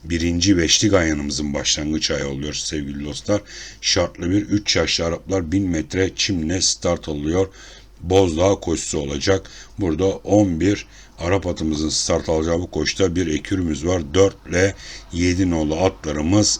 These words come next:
ekür olarak start alıyor. Burada sizlere dört at önereceğim. Orijinlerine bakıyoruz, galoplarını inceliyoruz ama bir türlü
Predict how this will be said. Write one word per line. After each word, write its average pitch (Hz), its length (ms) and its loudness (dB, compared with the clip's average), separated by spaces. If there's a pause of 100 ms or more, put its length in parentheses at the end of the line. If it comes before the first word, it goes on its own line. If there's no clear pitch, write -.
ekür 82 340 -2
olarak 82 540 0 (320)
start - 500 4
alıyor. 85 400 2 (480)
Burada 110 300 6
sizlere 101 440 4
dört 110 240 4
at 92 180 2
önereceğim. 80 580 2 (340)
Orijinlerine 95 680 2
bakıyoruz, 95 580 0
galoplarını 90 560 0
inceliyoruz 92 640 2
ama 95 280 2
bir 107 120 0
türlü 90 420 2